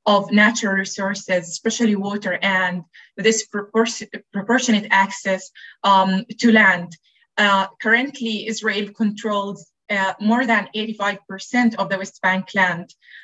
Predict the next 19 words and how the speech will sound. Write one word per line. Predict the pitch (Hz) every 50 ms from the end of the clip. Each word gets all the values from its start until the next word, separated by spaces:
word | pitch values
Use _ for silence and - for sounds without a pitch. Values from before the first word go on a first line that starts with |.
| _ _ _ -
and | 220 214 208 208 202 202 202 202 202 - -
more | 220 226 240 247 262
than | 214 226 208 214 208 208 208 220 - _ _ _ _ -
eighty-seven | 226 240 240 233 214 - - 226 220 220 220 208
percent | - 214 208 220 - 277 269 269 240 226 220 -
of | 202 202 202 196 196 - -
our | 208 202 208 208 196 175
water | 190 233 262 262 262 240
resources, | 202 208 208 - - 202 196 190 190 - - - 185 180 180 - - - - - _ _ _ -
um, | 208 208 202 196 190 190 190 190 196 -
in | 226 247 240 233
favor | - 240 220 214 214 202 196 190 -
of | 202 202 202 - - _ _ -
the | 214 214
more | 220 233 262 285 277
than | 226 226 208 208 220 214
five | - 226 214 214 202 202
hundred | 202 208 202 170 180 185 180 _
thousand | - 202 190 190 190 185 190 175 180 185